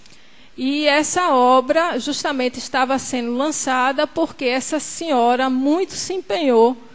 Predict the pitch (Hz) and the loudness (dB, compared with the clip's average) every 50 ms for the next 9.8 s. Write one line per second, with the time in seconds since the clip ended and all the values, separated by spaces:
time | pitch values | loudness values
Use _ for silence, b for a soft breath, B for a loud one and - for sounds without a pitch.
0 | B B B B B B - - 262 269 285 285 - 311 294 254 220 233 247 247 | B B B B B B -6 -2 2 2 2 2 2 0 0 0 0 2 4 4
1 | 247 262 262 254 247 247 247 269 254 - 302 277 240 240 233 - - 233 254 254 | 4 2 0 -2 -4 -2 -2 -2 -2 -2 -2 -4 -2 -4 -4 -6 -4 -6 -6 -4
2 | - 339 320 285 240 214 208 214 240 220 214 220 226 233 262 285 320 311 359 381 | -6 -10 -10 -10 -10 -12 -12 -12 -12 -12 -10 -10 -8 -4 -2 -2 -2 0 -2 -2
3 | 370 - 370 - - - 370 339 285 277 277 277 320 302 - - - 277 254 254 | -2 -4 -6 -6 -6 -6 -4 -2 0 0 0 -2 -2 -6 -8 -8 -4 -4 -2 -2
4 | 254 247 285 277 233 226 247 226 226 233 - 269 277 285 285 254 285 285 262 240 | -2 -2 -2 -4 -2 -4 -4 -4 -6 -6 -6 -4 -4 -4 -4 -4 -4 -4 -2 -2
5 | 240 254 247 - 285 269 247 247 254 269 294 330 - 330 302 269 254 240 226 226 | -4 -4 -6 -6 -6 -4 -4 -2 0 0 0 0 -2 -6 -4 -4 -2 0 0 0
6 | 226 240 247 247 311 359 - - - - - - 254 277 262 - 262 240 226 233 | 0 0 0 -2 -6 -6 -8 -10 -20 -14 -6 -4 -4 -4 -4 -4 -6 -4 -4 -4
7 | 226 - - 349 453 - - B B B B B B B B B 269 285 302 285 | -4 -4 -4 -6 -6 -8 -12 B B B B B B B B B 0 0 0 0
8 | - - - 269 254 247 240 240 226 240 247 254 262 240 302 349 339 - - 349 | 0 -2 0 0 2 2 2 0 2 2 2 2 4 4 4 4 4 2 0 0
9 | 320 262 214 214 226 226 240 233 - - - 262 240 240 240 240 | -2 -2 -4 -6 -6 -4 -4 -4 -6 -6 -8 -8 -8 -6 -8 -8